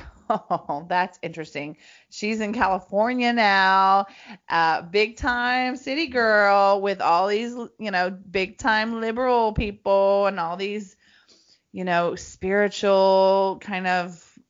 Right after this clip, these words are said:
weirdos. And now she's one of them." And it just seems like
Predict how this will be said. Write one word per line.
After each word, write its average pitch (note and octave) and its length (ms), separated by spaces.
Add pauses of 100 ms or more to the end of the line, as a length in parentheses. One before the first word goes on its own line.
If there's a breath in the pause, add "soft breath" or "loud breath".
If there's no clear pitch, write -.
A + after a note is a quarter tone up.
(200)
weirdos. E3+ 1200
And F3+ 140
now E3+ 200
she's G3 300
one F3 240
of E3+ 160
them." D#3+ 480 (180)
And A#3 540 (720)
it A3+ 220
just B3 240
seems A#3 220
like G#3+ 180